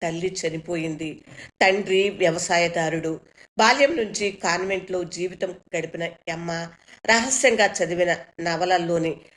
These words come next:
నాయకి, నాయకుల జీవితాన్ని ఎల్లవేళలా ఊహించుకుంటూ యుక్త వయసు వచ్చే వేళకి తండ్రి గృహం చేరింది. చదువు అయిపోయింది. ఇంట్లో అమ్మాదే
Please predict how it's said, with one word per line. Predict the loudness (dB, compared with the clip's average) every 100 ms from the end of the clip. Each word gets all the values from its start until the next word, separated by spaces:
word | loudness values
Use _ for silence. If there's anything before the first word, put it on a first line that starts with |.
| _
నాయకి, | -2 2 4 2 0 -4 -4 -4
నాయకుల | -2 -2 -2 -4
జీవితాన్ని | -4 -4 -4 -2 -4 -4 -4 -6 -8 -18 _ _ 4
ఎల్లవేళలా | 4 6 4 4 2 2 0
ఊహించుకుంటూ | -2 -4 -4 -6 -6 -10 -8 -6 -6 -8 _ _ 0
యుక్త | 0 2 4
వయసు | 6 6 4
వచ్చే | 0 0 0 0
వేళకి | 0 -2 -6 -4 -4 -4 -4
తండ్రి | -4 -2 -2 -4 -4 -6
గృహం | -4 -4 -4 -4
చేరింది. | -2 -2 -4 -6 -8 _ _ _ _ _ -4
చదువు | 4 4 4 2 0 0
అయిపోయింది. | -2 0 -2 0 -2 -4 -6 _ _ _ -4
ఇంట్లో | -2 0 4 4
అమ్మాదే | 4 -2 -2 -4 0 -2